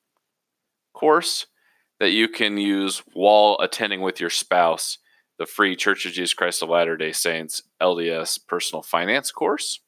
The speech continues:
Or it can really be used for anything like Dave Ramsey's, you know, Financial Peace University or any other personal finance course. But I also wanna mention that I am not affiliated with them in any paid way or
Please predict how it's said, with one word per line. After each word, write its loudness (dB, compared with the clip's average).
Or 8
it -2
can -2
really 4
be -6
used 0
for -2
anything -4
like -6
Dave -2
Ramsey's, -2
you -2
know, 2
Financial -2
Peace -4
University 0
or -2
any -2
other 0
personal -4
finance -6
course. -2
But 2
I 6
also 2
wanna 4
mention -2
that 0
I 2
am -2
not 0
affiliated 0
with -4
them 0
in -4
any -4
paid -4
way 2
or -6